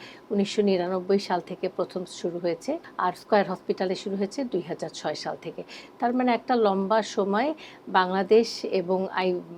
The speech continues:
আহ, স্কয়ার হসপি-, হসপিটাল, আহ, আহ, এই আইভিএফ সেবাটা দিয়ে যাচ্ছে।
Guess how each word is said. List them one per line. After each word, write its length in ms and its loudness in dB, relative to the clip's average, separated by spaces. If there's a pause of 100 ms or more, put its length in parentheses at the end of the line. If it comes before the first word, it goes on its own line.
আহ, 220 -2
স্কয়ার 420 2
হসপি-, 500 -10
হসপিটাল, 520 -2 (380)
আহ, 480 2
আহ, 280 -2
এই 240 2
আইভিএফ 340 -2
সেবাটা 420 0
দিয়ে 300 -4
যাচ্ছে। 400 -8